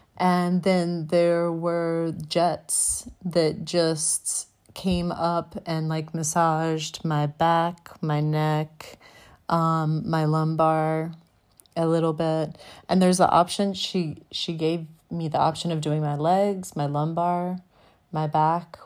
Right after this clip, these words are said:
or my shoulders. And I just said my whole back. And I'm glad that I did, because otherwise, if I would have had those jets, like, on my shoulders and on my neck the whole time, it would have given me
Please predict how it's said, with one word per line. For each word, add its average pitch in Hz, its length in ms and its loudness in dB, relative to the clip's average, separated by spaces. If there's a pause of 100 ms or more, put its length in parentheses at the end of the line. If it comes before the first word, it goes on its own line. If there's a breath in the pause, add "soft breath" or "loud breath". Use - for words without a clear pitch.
or 160 160 -2
my 156 140 -2
shoulders. 165 640 -2
And 151 100 -4
I 147 60 -4
just 151 180 -8
said 156 140 -2
my 151 100 -2
whole 156 300 0
back. 160 480 -4
And 165 100 -4
I'm 160 120 -2
glad 156 220 2
that 151 120 0
I 143 80 0
did, 151 180 -6
because 156 300 -8
otherwise, 156 500 -2
if 160 180 -10 (680)
I 165 100 -4
would 156 140 -2
have 160 100 -4
had 156 420 -4 (120)
those 156 320 -4
jets, - 480 -6
like, 156 160 -4
on 151 100 -2
my 151 120 -4
shoulders 165 580 -4
and 156 120 -4
on 156 160 -6
my 156 140 -6
neck 160 460 -8 (400 loud breath)
the 190 100 2
whole 185 180 2
time, 185 220 0
it 156 80 0
would 151 100 2
have 147 120 -6
given 143 320 -6
me - 340 -8